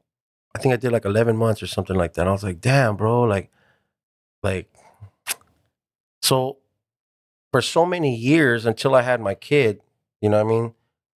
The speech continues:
Um, up until twenty-five, I really, I really never celebrated, uh, holidays. I didn't celebrate birthdays. I didn't feel I deserved it, bro. I didn't, I didn't feel I deserved nothing, dog. You know, I was so, uh,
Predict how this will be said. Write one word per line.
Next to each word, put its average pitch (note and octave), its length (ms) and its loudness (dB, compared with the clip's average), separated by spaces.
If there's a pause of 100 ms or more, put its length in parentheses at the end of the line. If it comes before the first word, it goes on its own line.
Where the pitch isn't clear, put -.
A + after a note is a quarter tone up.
(160)
Um, G2 500 -2
up A2+ 140 -2
until A2+ 260 -2
twenty-five, A#2 720 0 (320)
I A#2 60 2
really, D3 460 -4 (600)
I A#2 60 2
really D#3 240 0
never C#3 240 2
celebrated, C3 600 0 (720)
uh, F#2 120 2
holidays. C3 760 -2
I A2+ 80 -2
didn't B2+ 140 2
celebrate G#2 480 -2
birthdays. A#2+ 800 -2 (440)
I A#2 80 0
didn't D3 160 0
feel D3 120 0
I C3+ 60 2
deserved G2 560 -2
it, F2+ 120 -8
bro. G2 240 2
I G#2+ 80 4
didn't, B2 260 -2
I A2+ 60 2
didn't A#2+ 140 -2
feel B2 140 0
I A2+ 80 2
deserved G2 400 -2
nothing, F#2+ 440 0
dog. F#2+ 340 0
You G2+ 60 2
know, G#2 220 4
I G2 80 2
was G#2 180 0
so, A2 400 0
uh, F#2 280 -4